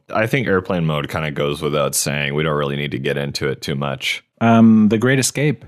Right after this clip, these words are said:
Speaker 1: Uh, The Great Escape. Interesting. You see people shower.
Speaker 2: You do.
Speaker 1: But you don't ever see the compound's toilet situation. Like, what's the plumbing like?
Speaker 2: Well, also, when you're hiding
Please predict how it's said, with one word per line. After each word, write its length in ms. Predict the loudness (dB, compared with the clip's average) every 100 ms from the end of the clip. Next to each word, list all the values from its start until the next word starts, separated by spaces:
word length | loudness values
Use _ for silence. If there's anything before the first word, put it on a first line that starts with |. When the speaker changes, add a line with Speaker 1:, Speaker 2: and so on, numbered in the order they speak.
| -2
Speaker 1:
Uh, 260 | 2 2
The 160 | 2 0
Great 320 | 2 2 2
Escape. 640 | 0 -4 -4 -2 -2 -4 -10 -20 _
Interesting. 800 | -4 -2 2 2 2 -2 -4 -4 -2
You 140 | -2
see 260 | 0 0 0
people 380 | 0 0 2
shower. 800 | 2 0 0 0 2 0 -2 -4 -8 _ -2
Speaker 2:
You 100 | 2
do. 360 | 4 4 4 -2 _ _ _
Speaker 1:
But 400 | 0 2 2 -2
you 220 | 0 0
don't 440 | 0 2 2 0 -4 -8
ever 300 | -4 -2 0
see 500 | -2 -2 0 -2 -4
the 140 | -6
compound's 800 | -4 -2 -2 -2 -4 -4 -4 -6 -8
toilet 480 | -2 2 2 0 -2
situation. 640 | -4 -2 -2 -2 -2 -4
Like, 140 | -4 -2
what's 200 | -2 0
the 80 | -4
plumbing 420 | 0 0 2 0
like? 320 | -2 -8 _ _ 0
Speaker 2:
Well, 120 | 4
also, 300 | 4 4 4
when 160 | 4
you're 480 | 4 4 2 2 0 -4
hiding 840 | -6 -2 2 4 6 6 6 0